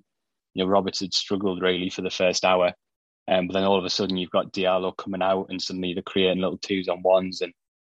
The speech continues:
you know, I thought Roberts was excellent, but that was definitely because the defenders, you know,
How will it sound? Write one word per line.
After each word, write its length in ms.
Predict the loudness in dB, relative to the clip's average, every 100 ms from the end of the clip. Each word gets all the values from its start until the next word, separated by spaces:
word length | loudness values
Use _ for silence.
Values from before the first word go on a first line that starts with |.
| _
you 80 | 2
know, 60 |
I 40 | 4
thought 160 | 4
Roberts 300 | 4 2 0
was 120 | 0 0
excellent, 440 | 0 -2 -4 -4
but 80 | 2
that 120 | 2
was 120 | 4
definitely 360 | 0 0 -4 -8
because 500 | -4 -2 -2 -4 -8 -12
the 80 | -6
defenders, 560 | 0 2 2 -2 -4 _
you 100 | 2
know, 220 | 2 0